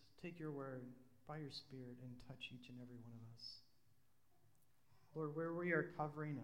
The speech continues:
up and hiding, where we're putting on a show and putting on a front, uh, where we're trying to manufacture energy, Lord, would you tou-, would you just, just put your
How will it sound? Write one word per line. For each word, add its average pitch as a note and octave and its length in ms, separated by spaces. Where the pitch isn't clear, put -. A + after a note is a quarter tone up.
up A#2 180
and A#2 180
hiding, A#2 400
where C3+ 100
we're C3+ 200
putting D3+ 200
on C#3+ 160
a C#3 80
show A#2+ 260
and A#2+ 160
putting C#3+ 180
on C3 160
a - 160
front, A2 320
uh, B2 180
where C#3+ 160
we're C#3 220
trying D#3+ 120
to D3 80
manufacture C#3 800
energy, B2 480
Lord, C#3+ 140
would D3 120
you D3 200
tou-, - 200
would D#3+ 120
you F#3 80
just, G3+ 280
just - 200
put F3+ 160
your C3+ 80